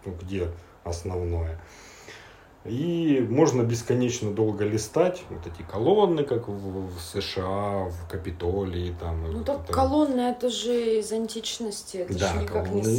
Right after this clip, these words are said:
Speaker 2: связано.
Speaker 1: античности,
Speaker 2: Тогда
Speaker 1: ну,
Speaker 2: действительно было вот
Speaker 1: ну
Speaker 2: этот
Speaker 1: вот
Speaker 2: центр цивилизации.
Speaker 1: тоже, допустим,
Speaker 2: Ага.
Speaker 1: японский банк выглядит как,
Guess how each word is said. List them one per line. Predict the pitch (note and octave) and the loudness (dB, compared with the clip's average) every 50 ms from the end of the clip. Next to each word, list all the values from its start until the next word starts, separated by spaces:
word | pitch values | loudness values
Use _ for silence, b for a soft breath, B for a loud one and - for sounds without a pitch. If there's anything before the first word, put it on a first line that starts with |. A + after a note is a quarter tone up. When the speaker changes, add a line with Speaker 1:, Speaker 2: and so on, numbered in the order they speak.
| B2+ - | 2 2
Speaker 2:
связано. | - C#3 D3+ D#3 D3+ D#3 D#3 D3+ | 4 2 2 2 0 -4 -6 -4
Speaker 1:
античности, | D3+ D3+ D3 C#3+ C#3+ - - E3+ E3+ E3 | -4 -2 -2 -2 -2 -2 -4 -6 -6 -2
Speaker 2:
Тогда | - - - | 0 0 2
Speaker 1:
ну, | G3+ | 4
Speaker 2:
действительно | G#3+ A3 A3 G#3+ G3+ F#3+ F#3+ G3+ G3+ - A#3+ G#3+ G#3 G3 F3+ F3 | 4 4 4 4 2 0 -4 -4 -4 -2 0 0 0 0 -2 -4
было | F3 E3 E3+ F3 F3 F3 E3+ D#3+ | -4 -4 -4 -4 0 0 0 0
вот | D#3 D#3 D3 G#2 | 0 -2 -2 -2
Speaker 1:
ну | G#2+ | -2
Speaker 2:
этот | G#2+ A2 A2+ A2 A2 | 0 2 2 4 4
Speaker 1:
вот | A2 A2+ A#2+ - | 4 4 4 4
Speaker 2:
центр | E3+ E3+ F3+ F3+ E3+ - | 2 0 -4 -8 -12 -14
цивилизации. | - - F#3 F3 E3 E3 D#3+ D3+ D3+ D3 D3+ D3+ D3+ - - - | -12 -10 -8 -8 -6 -6 -6 -6 -6 -6 -6 -6 -8 -10 -8 -6
Speaker 1:
тоже, | F2 E2+ E2+ E2+ F2 E2+ | -4 -2 -2 -2 -2 -2
допустим, | E2+ E2+ E2 - G2 F#2 E2+ - - - F#2 F2 F2 E2+ E2+ - - - - - - - _ - | -4 -4 -6 -6 -8 -8 -10 -10 -10 -8 -6 -4 -4 -6 -6 -8 -12 -18 -20 -20 -20 -20 _ -14
Speaker 2:
Ага. | - F2 F#2 F2+ F2+ G2 | -2 0 0 2 2 2
Speaker 1:
японский | G2+ G2+ G2+ A2 A2+ A2+ A2+ - - G2+ | 2 2 4 6 4 4 4 2 0 0
банк | F2 E2+ E2+ E2+ E2+ E2+ E2+ - - - | 2 2 4 4 4 2 2 -2 -8 -8
выглядит | - F2 G2+ A2+ A2 A2+ G#2 F2 F2 E2+ E2+ - - - | -2 0 2 4 4 2 2 2 0 -4 -6 -8 -6 -2
как, | F#2+ G2 F#2+ - - | -2 -2 -2 -2 -6